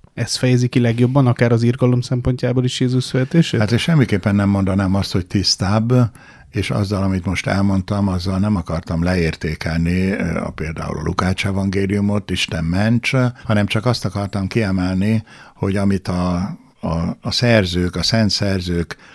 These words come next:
Speaker 2: leírtak, azt egy kétezer évvel ezelőtti tanítási logika,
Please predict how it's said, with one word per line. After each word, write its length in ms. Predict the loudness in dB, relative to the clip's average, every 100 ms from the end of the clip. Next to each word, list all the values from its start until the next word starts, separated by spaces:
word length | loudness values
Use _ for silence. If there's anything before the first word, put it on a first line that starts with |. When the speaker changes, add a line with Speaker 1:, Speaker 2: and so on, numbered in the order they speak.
| -20 -20 -14 -2
Speaker 2:
leírtak, 680 | 4 6 4 4 2 2
azt 280 | 0 -2 -4
egy 260 | -4 -4 -2
kétezer 500 | 0 0 -2 -4 -2
évvel 360 | -2 -2 -2
ezelőtti 840 | 0 0 0 0 -2 -2 2 2 0 -4
tanítási 960 | -2 0 0 0 -2 -2 -2 -2 -2 -2 -6 -12 _ -4
logika, 760 | 0 0 0 -4 -2 -2 -2